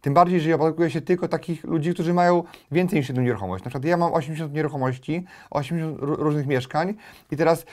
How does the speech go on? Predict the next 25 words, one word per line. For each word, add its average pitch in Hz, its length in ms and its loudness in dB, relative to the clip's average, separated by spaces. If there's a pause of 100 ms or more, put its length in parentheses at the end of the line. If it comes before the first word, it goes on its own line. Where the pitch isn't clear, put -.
(140)
czy 180 120 0
ja 175 120 8
wyjdę 160 180 4
na 160 120 2
ulicę? 170 420 2 (120)
Nie. 143 380 2
Ja 175 100 0
po 175 60 -2
prostu, 175 420 0 (340)
e, - 40 -4 (420)
będę 175 480 4
się 170 120 -6
do 131 160 0
tego 147 220 4
dostosowywał. 135 760 2 (300)
A 139 400 6
jak 170 160 2
to 180 120 0
zrobię? 185 320 4
Powiem 180 200 0
Wam 156 280 0
na 147 240 4
końcu 143 340 -4
tego 127 180 0
filmu. 92 280 -6